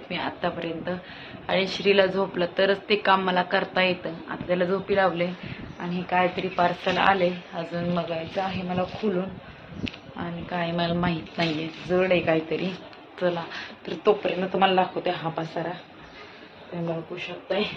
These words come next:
इथं मला चाललंय ब्लाऊज शिवायचं काम सध्याला तरी. आणि अजून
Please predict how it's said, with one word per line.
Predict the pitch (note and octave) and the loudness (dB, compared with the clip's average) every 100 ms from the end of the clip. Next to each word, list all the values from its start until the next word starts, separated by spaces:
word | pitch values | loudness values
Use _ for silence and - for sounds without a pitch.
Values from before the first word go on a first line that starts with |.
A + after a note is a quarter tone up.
| - - - - - - | -8 -8 -10 -14 -20 -16
इथं | E3 F#3+ | -10 -4
मला | F#3+ F3 - | -4 -4 0
चाललंय | G3 F3 | 0 0
ब्लाऊज | F3 F#3 F#3 | 0 2 2
शिवायचं | - G3+ F#3+ F3 - | 2 -2 0 0 -2
काम | F3 - F3+ F#3 - - - - - - - - - - - | -14 -14 -14 -14 -16 -20 -20 -20 -20 -20 -20 -20 -20 -20 -14
सध्याला | F3+ F#3 F3 D#3+ | -12 -8 -6 -6
तरी. | E3+ E3+ F#3 F#3 - - - - - - - - - - - | -8 -10 -10 -12 -16 -20 -20 -20 -20 -20 -20 -20 -20 -20 -14
आणि | F#3 F#3 | -10 -4
अजून | G3+ G3+ | -4 -2